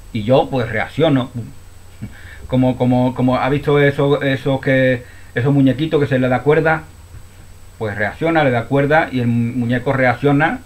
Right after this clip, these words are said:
hasta que ya se le acaba la energía. Pues esa es la moral de los débiles. Reaccionan hasta que ya se cansan y ya, pues,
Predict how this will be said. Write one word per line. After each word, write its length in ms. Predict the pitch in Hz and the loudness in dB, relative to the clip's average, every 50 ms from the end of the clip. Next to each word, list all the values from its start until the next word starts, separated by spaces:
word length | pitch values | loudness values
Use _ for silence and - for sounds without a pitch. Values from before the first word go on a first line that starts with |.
| - | -8
hasta 260 | - 120 120 - 113 - | -8 -6 -6 -6 -6 -6
que 140 | 113 104 | -4 -4
ya 240 | 101 110 110 113 113 | -4 -2 -2 -2 -4
se 160 | - - 127 | -4 -4 -2
le 80 | 120 120 | -2 -2
acaba 320 | 110 - 123 117 123 123 | -2 2 4 4 6 6
la 100 | 117 110 | 4 2
energía. 520 | 107 101 92 - - - 143 147 117 95 - - - - - - - - - | -2 -4 -6 -8 -4 0 2 2 2 2 -2 -10 -18 -20 -20 -20 -20 -18 -8
Pues 200 | - 113 104 131 | -4 0 2 2
esa 160 | 143 143 175 | 4 6 6
es 80 | 165 156 | 6 6
la 100 | 156 143 | 6 4
moral 400 | 139 135 135 147 160 165 160 143 | 4 6 8 8 8 8 8 4
de 80 | 139 135 | 2 2
los 160 | 131 110 107 | 2 0 0
débiles. 400 | 107 101 98 104 95 95 87 85 - - - - - - - - - - - | -4 -6 -6 -8 -8 -10 -10 -12 -16 -18 -20 -18 -18 -20 -20 -20 -18 -12 -6
Reaccionan 600 | - 113 107 101 - 131 143 151 160 170 175 170 | 0 0 0 0 2 0 2 2 4 2 2 2
hasta 200 | 127 113 123 107 | 0 0 -2 -4
que 100 | 113 110 | -4 -2
ya 140 | 117 120 | -2 -2
se 100 | 123 120 | -2 -2
cansan 460 | - 127 127 135 135 123 156 151 151 135 | -2 0 0 0 0 0 -2 -2 -2 -2
y 80 | 120 | -2
ya, 240 | 117 117 127 143 131 | -2 -2 0 -2 -2
pues, 200 | - 113 107 | -4 -8 -12